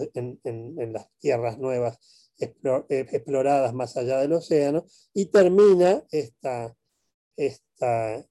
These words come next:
este capítulo, que es el, el, el segundo del libro, diciendo que los hombres se hallan naturalmente en un estado así de naturaleza, y en él permanecen, dice el autor, hasta que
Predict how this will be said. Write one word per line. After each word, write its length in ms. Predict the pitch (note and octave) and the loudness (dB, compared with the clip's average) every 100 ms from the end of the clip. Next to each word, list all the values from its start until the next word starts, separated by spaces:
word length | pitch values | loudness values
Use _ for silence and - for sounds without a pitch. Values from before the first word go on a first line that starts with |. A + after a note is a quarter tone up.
| - | -10
este 320 | B2 - B2+ | -10 -8 -10
capítulo, 800 | B2 C#3+ - G3+ - F3 D#3 B2 | -4 -2 0 0 2 2 2 0
que 280 | - C3 C#3 | -6 -6 -4
es 260 | C3+ - _ _ _ _ _ | -6 -12 _ _ _ _ _
el, 220 | C3+ B2 C#3+ | -6 -6 -6
el, 360 | B2 A2+ A2+ A2+ | -6 -6 -10 -8
el 140 | C3+ A#2 | -8 -6
segundo 500 | C3 A#2+ D3 D3+ E3+ | -4 -2 2 4 4
del 160 | E3+ | 4
libro, 240 | C#3+ D3+ E3 | 2 2 2
diciendo 580 | D3+ - D3+ D3 D#3 | 0 -2 -6 -2 -4
que 240 | D3+ C#3+ C#3+ _ - | -2 -6 -6 _ 0
los 260 | G#3 A3+ G#3+ | 2 4 4
hombres 360 | G3+ G3 G3 | 4 2 -2
se 200 | - E3 | -2 -2
hallan 460 | F3 F3+ F3 E3 D3 | 0 0 -2 -4 -4
naturalmente 1400 | F3 G3 _ F#3+ G3+ F#3 E3 E3+ D3+ E3 E3+ D#3 - | -2 -4 _ 0 2 4 4 2 0 -2 -2 -6 -8
en 80 | C#3+ | -6
un 140 | D3+ D3 | -4 -6
estado 500 | B2 - C#3 C3 C3 | -8 -6 -2 -2 -4
así 340 | A#2 - D3+ | -10 -8 -6
de 100 | C3+ | -4
naturaleza, 1000 | B2 A#2+ D#3 D3+ D#3+ F3 D3 - F#3 - _ _ _ _ | -6 -4 -2 0 0 -2 -2 -4 -4 -6 _ _ _ _
y 180 | G#3 G3 | 4 6
en 180 | F#3+ G3 | 8 8
él 300 | A#3 B3+ F#3+ | 8 8 4
permanecen, 1160 | A3+ G#3+ G3 F#3+ G3 G3+ - - D#3+ D3+ F3+ _ | 4 6 4 2 4 4 2 -6 -4 -4 -6 _
dice 320 | C#3 B2+ - | -14 -12 -6
el 100 | D3 | -2
autor, 520 | F3 F3 - C3+ C#3 - _ _ - | -2 -2 -2 -2 -2 -6 _ _ -4
hasta 500 | G3+ E3 - F3 D#3+ | -2 -2 -4 -4 -2
que 300 | - F3+ F#3+ | 0 0 0